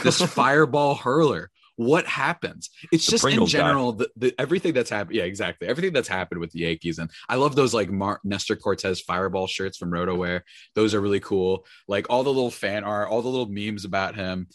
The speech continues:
Speaker 1: It's pretty fun. If it was a little bit longer, I think he gets the award, but I think I'm just gonna go with the, the guy that nobody really knows. I don't even, I actually wager that nobody even knows who he still is, <laughs> to be honest with you, uh, aside from, like, you know,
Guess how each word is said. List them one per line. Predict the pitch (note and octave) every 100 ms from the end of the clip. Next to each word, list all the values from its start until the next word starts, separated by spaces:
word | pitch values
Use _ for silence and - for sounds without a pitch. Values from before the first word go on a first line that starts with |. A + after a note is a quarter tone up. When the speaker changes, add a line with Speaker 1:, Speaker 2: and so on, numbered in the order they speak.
| _ _ -
Speaker 1:
It's | G#2
pretty | - D#3
fun. | - B2+ E2+ - _
If | C#3+ D3
it |
was | D3
a | C3
little | D3+ E3
bit | D#3
longer, | C3+ D3 C3 D3 -
I | A2+
think | B2+ A2
he | G#2+
gets | A2 -
the | A2
award, | G2+ G#2 G#2+ F#2+
but | F#2+ G2+
I |
think | G2+ A2
I'm | G2
just | F#2 -
gonna | F2
go | E2 E2
with | E2 -
the, | D#2+ -
the | F#2
guy | E2+ E2+
that | F2
nobody | F2 F2+ F2 D#2+ D#2+
really | D2+ D2 D#2
knows. | G#1+ E2 - -
I | G3
don't | C4
even, | G#3 - - -
I | A#3 E4 C3+ - - D#3
actually | F3 - E3+
wager | C#3 D#3 D3 B2+
that | A#2+
nobody | C#3+ C3 A2
even | G#2 F#2+
knows | G2 -
who |
he | G#2
still | - G2+ F#2+
is, | E3+
<laughs> |
to | D#3+
be | - -
honest | E3+ - - -
with | -
you, | G#2 - - -
uh, | - - A#2+ A#2
aside | A2+ C3 G#2+
from, | A2+ G#2
like, | F#2 F#2
you | G#2
know, | E2+